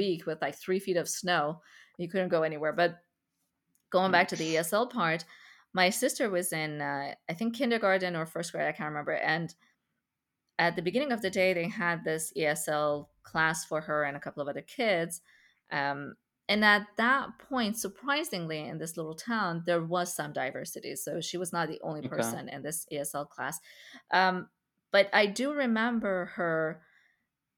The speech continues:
Speaker 1: constantly not wanting to go to school and had this,
Speaker 2: Mm.
Speaker 1: um, really strong desire for wanting to stay home and just not wanting to deal with any of it. And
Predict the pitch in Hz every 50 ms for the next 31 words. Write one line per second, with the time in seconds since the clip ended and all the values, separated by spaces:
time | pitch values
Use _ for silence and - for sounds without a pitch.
0 | _ _ _ _ - - - 233 240 247 247 - - 240 - - 202 196 196 196
1 | 202 214 - - 170 180 175 180 175 180 - - - - - - 147 165 - -
2 | - - 139 131 107 - 170 - - _ - 160 160 160 156 156 160 - - -
3 | 180 185 196 185 180 175 170 170 - - - 131 127 120 117 113 113 113 113 117
4 | - - 156 156 151 139 135 143 147 143 139 - _ _ _ _ _ _ _ _
5 | _ _ _ - 165 170 180 190 220 262 262 240 233 226 220 208 202 196 - -
6 | - - - - - 220 214 226 226 226 226 214 208 202 190 202 190 196 196 196
7 | 190 190 190 - 185 180 175 170 165 175 214 185 185 202 208 226 - 220 - -
8 | 208 220 220 214 226 208 202 202 196 196 190 190 - - - 165 170 165 165 165
9 | 165 165 165 - - 170 180 180 160 175 180 180 185 180 - - 185 185 175 175
10 | 175 170 170 165 160 156 156 165 160 160 156 160 - - 151 156 160